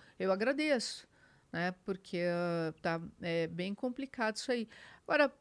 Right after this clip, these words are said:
essa, essa produção aí, eu tô ansiosa, porque, eh, rolaria uma americana, né? E uma no México, né? Segundo lá as negociações, né?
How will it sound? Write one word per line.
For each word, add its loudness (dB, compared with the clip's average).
essa, 4
essa 0
produção -4
aí, -2
eu -2
tô 0
ansiosa, 2
porque, 0
eh, -4
rolaria 2
uma 0
americana, 0
né? -2
E 2
uma 2
no 2
México, 2
né? 0
Segundo -2
lá -2
as -2
negociações, -4
né? -2